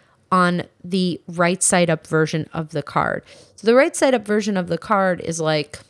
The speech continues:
usually I use the example of a chicken, but is like a cup of coffee.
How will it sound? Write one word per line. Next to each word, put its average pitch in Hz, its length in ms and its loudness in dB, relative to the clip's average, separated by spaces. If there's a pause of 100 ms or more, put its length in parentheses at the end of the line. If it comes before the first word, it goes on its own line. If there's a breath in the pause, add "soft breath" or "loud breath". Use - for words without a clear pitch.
(1200)
usually 170 360 -2
I 165 80 2
use 156 260 0
the 170 120 -4
example 165 380 -6
of 165 100 -6
a 180 40 -4
chicken, 196 540 -6 (460 loud breath)
but 170 320 0 (100)
is 185 200 0
like 170 320 -2
a 214 60 -2
cup - 240 -2
of 180 140 -4
coffee. 240 600 -4